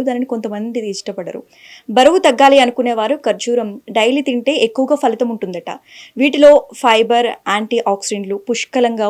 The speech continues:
ఉంటాయి. ఇవి గుండె ఆరోగ్యాన్ని మెరుగుపరచడంలో, జీర్ణక్రియను మెరుగుపరచడంలో మరియు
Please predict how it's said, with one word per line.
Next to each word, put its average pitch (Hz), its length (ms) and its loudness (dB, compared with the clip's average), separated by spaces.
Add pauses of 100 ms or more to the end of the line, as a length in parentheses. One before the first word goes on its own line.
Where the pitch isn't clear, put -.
ఉంటాయి. - 300 -12 (440)
ఇవి 277 120 0 (100)
గుండె 359 200 4 (120)
ఆరోగ్యాన్ని 269 540 4 (540)
మెరుగుపరచడంలో, 240 760 0 (280)
జీర్ణక్రియను 247 560 -2 (120)
మెరుగుపరచడంలో 208 720 -4 (180)
మరియు 233 260 -2